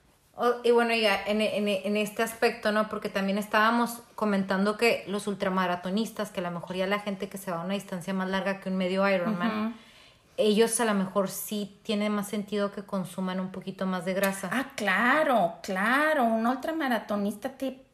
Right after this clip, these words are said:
Speaker 2: pasa muchísimas horas en, en zonas, eh, de ritmo cardíaco bajo y las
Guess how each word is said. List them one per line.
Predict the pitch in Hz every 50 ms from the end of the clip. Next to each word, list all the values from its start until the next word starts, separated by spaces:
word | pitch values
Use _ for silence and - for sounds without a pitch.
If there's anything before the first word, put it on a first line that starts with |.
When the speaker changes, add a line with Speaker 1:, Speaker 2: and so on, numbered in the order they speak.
| _
Speaker 2:
pasa | _ 226 226 226 - 277 294
muchísimas | 294 277 254 254 - - - - 226 214 - 262 269 277 285 247 - - -
horas | 214 214 214 226 254 285 277 - - - - - - - - - - _
en, | - 226 233 220 214 202 185 - -
en | 202 202 202 202 196
zonas, | - - 226 202 196 196 202 214 220 240 262 269 269 - - - - - _
eh, | 220 208 196 190 185 175 170 160 - - - _ _ _ _ _ _
de | - - 196 202 - - _ _
ritmo | - 202 185 220 208 202 214 220
cardíaco | 226 285 262 233 - 196 202 - - 240 233
bajo | - 175 190 277 - - - 165 - - -
y | - 202 202
las | 196 190 180 -